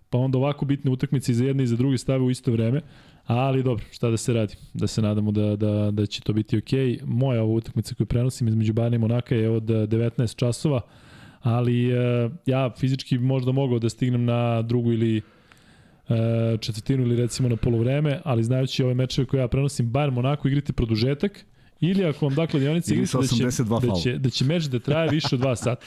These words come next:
Speaker 1: to je provereno, dakle ne može da omane. Ehm, e sad,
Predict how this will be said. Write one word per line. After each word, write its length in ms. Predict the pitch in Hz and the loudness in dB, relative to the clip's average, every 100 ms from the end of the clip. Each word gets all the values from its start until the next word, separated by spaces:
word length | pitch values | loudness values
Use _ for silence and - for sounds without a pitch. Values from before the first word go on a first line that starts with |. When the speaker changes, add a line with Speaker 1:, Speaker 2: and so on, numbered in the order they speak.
| - | -8
Speaker 1:
to 160 | - 110 | -2 -2
je 80 | 107 - | -2 -2
provereno, 500 | 127 131 127 104 113 | 0 0 0 -4 -8
dakle 260 | 110 - | -8 -4
ne 100 | 113 | -2
može 180 | 117 113 | 0 2
da 60 | 110 | 2
omane. 240 | 113 143 160 - - - - - - - - | 2 0 -2 -8 -20 -20 -20 -20 -20 -20 -4
Ehm, 680 | 131 120 127 127 131 135 131 160 - _ _ _ _ _ _ _ _ _ _ _ _ - _ - | -2 0 0 0 0 0 0 -4 -10 _ _ _ _ _ _ _ _ _ _ _ _ -20 _ -4
e 120 | 160 | -2
sad, 360 | - 143 107 | 0 -2 -4